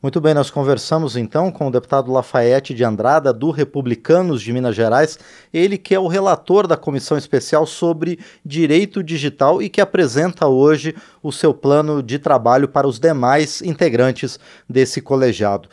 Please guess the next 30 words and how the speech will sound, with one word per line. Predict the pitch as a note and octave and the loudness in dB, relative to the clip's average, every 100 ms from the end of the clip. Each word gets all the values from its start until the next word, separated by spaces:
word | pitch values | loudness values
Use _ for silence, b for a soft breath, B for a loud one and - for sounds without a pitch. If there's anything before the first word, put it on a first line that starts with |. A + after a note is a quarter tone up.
| b - | b -8
Deputado | B2 - B2+ | -4 0 2
Lafayette | B2 B2 C3 B2 A#2+ | 2 0 0 -2 -2
de | A#2+ | -2
Andrada, | A#2 A#2+ B2+ | 0 0 0
mais | B2+ B2+ | 0 -2
uma | B2 A#2+ | -2 -4
vez, | A#2 C#3 - | 0 -2 0
quero | C#3+ | 0
agradecer | C3+ B2 A#2+ G#2+ - F3+ | 2 2 0 -2 0 0
por | F#3 E3 | 0 -4
sua | - C#3 | -2 -2
presença | - A#2 B2 C3 C#3 - A2 b b b | 0 0 2 -2 -2 -6 -8 b b b
aqui | A#2+ A#2 D3 | -6 -4 -4
no | D3+ | -2
painel | C#3+ C3 B2+ | 0 2 2
eletrônico, | A2+ G#2 C3 F3+ F3 | 2 0 -2 -2 -4
quero | - D3 C#3 | -4 -2 0
desejar | C3 C3 A#2 B2+ | 0 0 0 0
muito | C3 E3 | -2 -6
sucesso | - - - D3 D#3 E3 - G#2 b b b | -6 -10 -4 2 2 0 -8 -14 b b b
ao | B2 | -4
seu | A#2 - A#2+ | -2 -2 -2
trabalho | B2 A2 A2 C3+ C#3 | 0 0 2 2 2
junto | G#2+ B2 C3 | -2 -4 -2
aos | A#2+ | 0
demais | A2+ A#2 C3 B2+ | 0 0 2 0
membros | A#2 C3 E3 C3+ A#2 | -2 -2 -2 -2 -4
dessa | G#2 B2 C3+ | -2 -2 -2
Comissão | - B2 - C3 | -4 -6 -4 -6
Especial | - B2 - C3 D#3 | -4 -6 -2 2 2